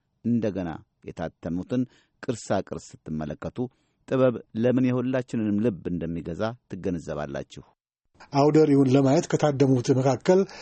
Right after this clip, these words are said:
Speaker 2: ጥቂቶቹን አናግሬ ነበረ። በተለይ ከንጦጦ የኪነ ጥበባት ትምህርት ቤት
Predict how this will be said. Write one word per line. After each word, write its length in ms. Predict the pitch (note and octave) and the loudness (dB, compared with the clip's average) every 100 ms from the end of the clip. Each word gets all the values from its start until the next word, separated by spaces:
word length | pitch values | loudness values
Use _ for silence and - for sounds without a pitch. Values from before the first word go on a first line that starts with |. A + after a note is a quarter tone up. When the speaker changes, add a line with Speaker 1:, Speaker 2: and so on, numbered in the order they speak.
| - - | -20 -8
Speaker 2:
ጥቂቶቹን 520 | - F#3+ G3+ - F3 | -4 2 2 4 2
አናግሬ 400 | D3+ C#3+ B2 B2 C3+ | 4 4 4 4 4
ነበረ። 320 | D#3 A2+ A2+ G#2 - - | 2 0 -2 -2 -8 -2
በተለይ 380 | C#3 C#3 D3 G3+ F#3+ - - - | 2 4 4 4 0 -10 -20 -4
ከንጦጦ 500 | F3 F3+ - G3 - F#3+ | 0 2 2 0 4 4
የኪነ 300 | E3 F3 E3 | 6 6 4
ጥበባት 420 | D#3 D#3 D3 C#3 C#3+ | 4 4 4 4 0
ትምህርት 300 | C#3 D3+ C3 B2+ | 2 2 2 4
ቤት 220 | D#3 F3+ | 4 4